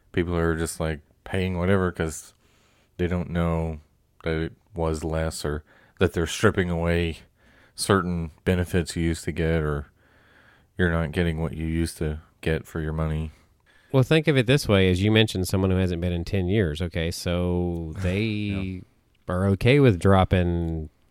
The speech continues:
Speaker 2: a lot of money on a one trip if they're not gonna go that often, right? So
Speaker 1: Yeah. Well, it's also, remember, m-, the people who survived the pandemic without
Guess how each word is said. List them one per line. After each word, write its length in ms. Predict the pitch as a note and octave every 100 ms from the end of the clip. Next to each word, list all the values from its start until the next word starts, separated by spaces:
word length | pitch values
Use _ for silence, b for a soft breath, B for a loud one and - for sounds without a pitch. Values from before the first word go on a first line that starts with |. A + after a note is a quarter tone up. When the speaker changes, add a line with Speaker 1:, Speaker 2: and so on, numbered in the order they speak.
| _ _ -
Speaker 2:
a 60 | D#2
lot 240 | E2 F2
of 100 | E2+
money 360 | F2 F2 F2+ F2+
on 160 | E2+
a 80 | E2+
one 440 | E2 E2+ G2 F#2+ E2+
trip 360 | - B2 -
if 80 | F2+
they're 140 | G2
not 180 | F#2 F2+
gonna 160 | F2 E2+
go 200 | F2 E2+
that 180 | D#2+ F2
often, 340 | A2+ - -
right? 220 | D2 E2 - _ _ _ _ _
So 280 | - C2+ C#2+
Speaker 1:
Yeah. 120 | F#2+ E2+ - _ b b b b b b
Well, 140 | A2
it's 140 | A2+ -
also, 280 | C3 - A#2+
remember, 420 | F2+ F2+ F2 F2
m-, 300 | E2+ D#2+ - - _ _ -
the 80 |
people 400 | F2 G2+ G2 F#2
who 460 | E2 E2+ E2+ E2 E2+ _ _ _ _ _ _ _ _
survived 840 | - - - - G#2 F#2+ G#2 G2
the 80 | F#2
pandemic 600 | E2 F#2+ F2+ F2+ F2+ E2
without 480 | F2 E2 D#2+ D#2+ D#2+